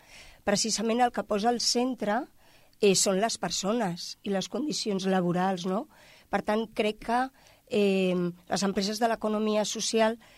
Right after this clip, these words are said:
precisament tenen una major sensibilitat vers aquestes necessitats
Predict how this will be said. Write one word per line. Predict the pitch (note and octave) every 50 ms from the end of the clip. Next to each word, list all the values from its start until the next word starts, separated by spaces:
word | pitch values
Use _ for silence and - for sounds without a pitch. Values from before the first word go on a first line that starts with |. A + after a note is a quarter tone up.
| - - _
precisament | - G3 - A3 G#3+ - A3 A#3 A#3+ A#3+ B3+ A3 -
tenen | A#3 A3+ A3+ A#3 B3 B3 B3 - - - - -
una | - G#3 G#3+
major | A3 G#3+ G3 G3+ A3+
sensibilitat | G#3+ - A#3 A#3 - - - A3 G3 F#3+ F3+ F3 F3 - G3+ G3+ G3 F#3+ - _ _ _ _ _ _ - - -
vers | - G3 F#3+
aquestes | F#3+ E3+ G3 G3 F3+ - - A#3+ G#3 A3
necessitats | G#3 G3 F#3 - - F#3+ F3 - - F#3 E3+ F3 F#3 F#3+ G#3 A#3 C#4+ - -